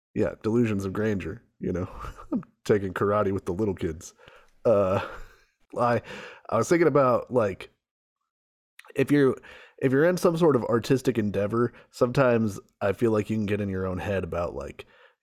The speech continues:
what bums me out is, uh, because I play drums, John Bonham's my favorite drummer, the drummer from Led Zeppelin.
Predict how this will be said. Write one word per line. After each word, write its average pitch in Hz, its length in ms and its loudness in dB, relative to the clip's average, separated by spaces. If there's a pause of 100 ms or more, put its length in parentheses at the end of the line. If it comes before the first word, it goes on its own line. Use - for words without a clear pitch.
what 117 240 2
bums 127 320 2
me 110 240 0
out 87 340 -6 (460)
is, 95 480 -2 (220)
uh, 80 200 -6
because 104 280 -4
I 98 60 2
play 101 180 -2
drums, 98 640 -4 (160)
John 120 260 0
Bonham's 110 400 0
my 87 140 -4
favorite 95 580 -2
drummer, 110 380 0
the 80 100 -12
drummer 87 260 -6
from 85 160 -12
Led 82 160 -6
Zeppelin. 95 400 -6